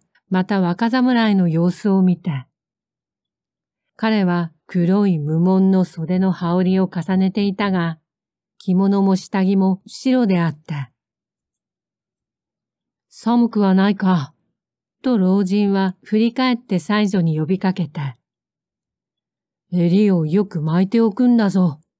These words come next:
妻女が低い声で何か答え、老人はまた若侍の着物を見た。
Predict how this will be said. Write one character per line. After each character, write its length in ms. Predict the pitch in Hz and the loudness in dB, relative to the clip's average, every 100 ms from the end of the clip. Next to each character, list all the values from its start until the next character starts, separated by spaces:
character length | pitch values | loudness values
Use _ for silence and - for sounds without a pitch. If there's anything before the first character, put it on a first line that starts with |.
| _ _ _ _ _ _ _ _ _ _ _ _ _ _ _ _ _ | _ _ _ _ _ _ _ _ _ _ _ _ _ _ _ _ _
妻 380 | - 226 220 208 | -8 -2 0 0
女 140 | 185 | 0
が 120 | 170 160 | 0 -2
低 400 | 143 - 262 262 | -6 -8 -2 0
い 140 | 240 | -2
声 320 | - 202 202 | -2 -2 -2
で 160 | 175 160 | -2 0
何 260 | 185 196 | 0 0
か 140 | 190 147 | -2 -8
答 360 | 175 151 180 | -8 -4 -2
え、 200 | 160 135 _ _ _ _ _ _ _ _ _ | -2 -6 _ _ _ _ _ _ _ _ _
老 300 | 175 175 190 | -4 -2 0
人 280 | 185 202 196 | 0 0 0
は 280 | 196 190 180 _ _ - | 0 -2 -4 _ _ -6
ま 140 | 196 | -4
た 160 | 190 202 | -2 -2
若 280 | 175 180 233 | -2 -2 -2
侍 440 | 254 254 226 202 | 0 2 2 2
の 140 | 190 175 | 0 0
着 140 | - | -2
物 360 | 165 185 185 180 | 0 2 4 2
を 20 | |
見 160 | 170 170 | 2 -2
た。 300 | 180 147 | -4 -8